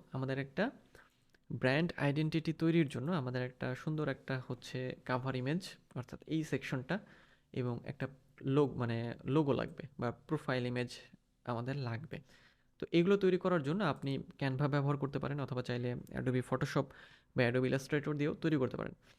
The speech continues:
তবে এগুলোর কিছু মাপ আছে বা কিছু সাইজ আছে যেটা আমাদের জানতে হবে। প্রোফাইল পিকচারের জন্য আপনাকে স্কয়ার ফরম্যাট ব্যবহার করতে হবে এবং কমপক্ষে একশো সত্তর by একশো সত্তর পিক্সেল ব্যবহার করতে হবে।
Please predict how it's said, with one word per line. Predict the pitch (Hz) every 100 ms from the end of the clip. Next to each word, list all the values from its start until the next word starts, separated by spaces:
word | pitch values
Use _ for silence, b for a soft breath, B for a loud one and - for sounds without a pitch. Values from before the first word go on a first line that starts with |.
| b b _
তবে | 151 156 240 - -
এগুলোর | 147 147 151
কিছু | 151 151 147
মাপ | 135 147
আছে | 135 123 - 226 - 139
বা | 120
কিছু | 120 123 135
সাইজ | - 147 156
আছে | 117 -
যেটা | 156 131
আমাদের | 123 123
জানতে | 123 120 131
হবে। | 151 - B B B B _
প্রোফাইল | - 175 214
পিকচারের | 202 175 196 185
জন্য | 180 208
আপনাকে | 180 165 156
স্কয়ার | 147 - 156
ফরম্যাট | 165 143 143
ব্যবহার | 143 135 131
করতে | 139 143
হবে | 139 160 202
এবং | 139 139
কমপক্ষে | 156 151 131 135 - -
একশো | 135 139 160 147 147
সত্তর | - 151 - - 170
by | 151 139
একশো | 135 - 143
সত্তর | 143 - 147
পিক্সেল | 139 135 123 135
ব্যবহার | 123 123 113
করতে | 113 -
হবে। | 120